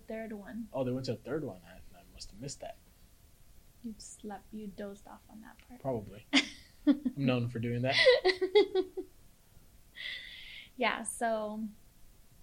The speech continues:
Speaker 1: um, they're scrambling, trying to figure out, you know, how they're going to build everything, where they're gonna have everything, and they had a consultant, you know, helping them. Um,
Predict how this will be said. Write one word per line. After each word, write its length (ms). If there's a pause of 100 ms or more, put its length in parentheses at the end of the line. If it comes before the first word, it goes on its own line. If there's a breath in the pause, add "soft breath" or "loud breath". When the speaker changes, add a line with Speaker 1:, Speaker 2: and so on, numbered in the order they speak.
(300)
Speaker 1:
um, 600 (800)
they're 420
scrambling, 720
trying 300
to 240 (280)
figure 280
out, 520 (1600)
you 160
know, 340
how 380
they're 260
going 420
to 380
build 300
everything, 720
where 140
they're 120
gonna 180 (140)
have 160
everything, 560
and 120
they 60
had 200
a 40
consultant, 800
you 120
know, 100 (140)
helping 420
them. 380 (960 soft breath)
Um, 560